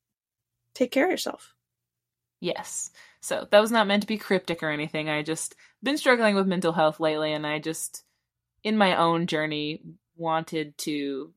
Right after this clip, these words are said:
Speaker 2: make sure that everyone else is also doing the same, 'cause it is important. And we love you guys, and just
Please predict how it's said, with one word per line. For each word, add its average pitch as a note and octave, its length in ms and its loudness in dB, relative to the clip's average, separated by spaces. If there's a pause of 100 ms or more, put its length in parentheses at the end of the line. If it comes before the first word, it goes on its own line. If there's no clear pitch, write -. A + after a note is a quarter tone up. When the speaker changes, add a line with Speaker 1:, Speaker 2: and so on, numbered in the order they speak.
(120)
Speaker 2:
make F#3+ 260 0
sure D#3+ 260 0
that D3 200 2
everyone C#3 400 -2
else C3+ 240 -4
is E3+ 100 -6
also D#3+ 320 -4
doing D#3 280 -6
the D#3+ 60 -10
same, - 320 -8
'cause G3 200 -6
it E3+ 100 -4
is - 160 -8
important. G#3 400 -14
And G3+ 100 -6
we G3+ 100 0
love F#3+ 180 0
you G3 80 -4
guys, F#3 340 0
and D#3+ 360 -14
just - 340 -4